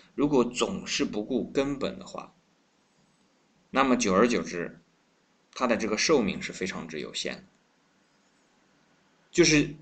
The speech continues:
用一句话来讲叫什么呢？叫做天理不容。所以我们所说的，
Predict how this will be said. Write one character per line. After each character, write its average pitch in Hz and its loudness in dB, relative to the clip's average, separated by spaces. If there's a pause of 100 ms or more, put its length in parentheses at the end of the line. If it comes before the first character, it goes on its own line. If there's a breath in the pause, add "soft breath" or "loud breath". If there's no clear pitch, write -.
用 165 4
一 147 6
句 143 2
话 147 6
来 110 6
讲 90 2
叫 92 2
什 92 -6
么 78 -6
呢？ 78 -10
叫 95 -2
做 87 -4
天 110 -6
理 - -6
不 - -16
容。 - -12 (800)
所 202 8
以 214 10
我 170 12
们 156 10
所 143 6
说 160 8
的， 123 4